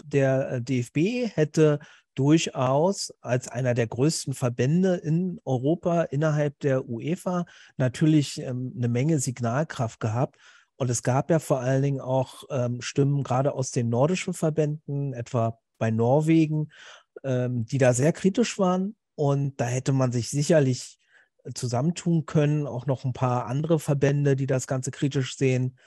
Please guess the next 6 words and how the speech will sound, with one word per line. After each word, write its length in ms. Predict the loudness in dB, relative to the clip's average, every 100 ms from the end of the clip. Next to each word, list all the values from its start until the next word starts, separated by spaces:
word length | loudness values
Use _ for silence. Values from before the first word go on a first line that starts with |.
| _
zum 120 | -2
Beispiel 300 | 0 0 0
der 120 | 0 0
niederländische 680 | 2 4 4 2 -2 -4
Verband 580 | -4 -2 0 -2 -4 -4
auch, 300 | -2 -2 -4